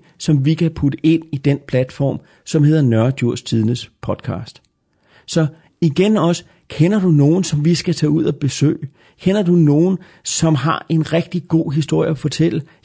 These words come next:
Jamen, så kan du næsten gætte, hvad det er, jeg vil sige nu, fordi så er e-mailadressen nemlig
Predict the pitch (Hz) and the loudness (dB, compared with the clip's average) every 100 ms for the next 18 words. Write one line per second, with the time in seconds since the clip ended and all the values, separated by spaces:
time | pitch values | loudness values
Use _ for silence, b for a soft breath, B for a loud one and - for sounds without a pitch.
0 | 165 151 156 139 - 175 156 160 156 170 | 0 2 0 -2 -4 -4 -2 0 2 2
1 | 156 175 143 151 160 151 139 143 160 147 | 0 -4 -2 -2 0 -2 2 2 0 -2
2 | - 160 151 151 b b b - 147 151 | -2 0 2 0 b b b -4 0 0
3 | 165 160 165 170 160 139 131 123 123 139 | 0 0 2 2 2 0 0 0 2 2
4 | 131 131 151 | 4 4 2